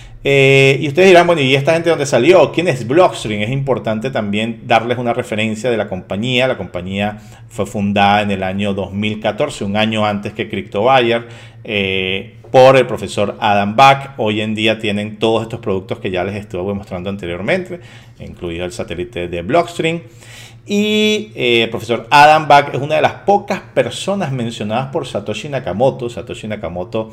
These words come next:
el creador o se-, seudónimo del creador de Bitcoin, donde habló de la capacidad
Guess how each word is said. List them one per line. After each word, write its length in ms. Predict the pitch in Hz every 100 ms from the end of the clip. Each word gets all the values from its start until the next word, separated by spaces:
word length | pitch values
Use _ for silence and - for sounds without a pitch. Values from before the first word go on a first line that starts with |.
| - - - - -
el 200 | 95 -
creador 440 | 92 85 87 110
o 80 | 120
se-, 340 | 110 87 107 110
seudónimo 580 | - 92 95 107 120
del 100 | 104
creador 340 | - 87 87 98
de 80 | 104
Bitcoin, 680 | 123 135 - 101 107 - - - - - - - - -
donde 260 | 117 104 101
habló 260 | 90 95 110
de 240 | 110 104
la 220 | 113 107
capacidad 680 | 101 95 95 - 95 98 117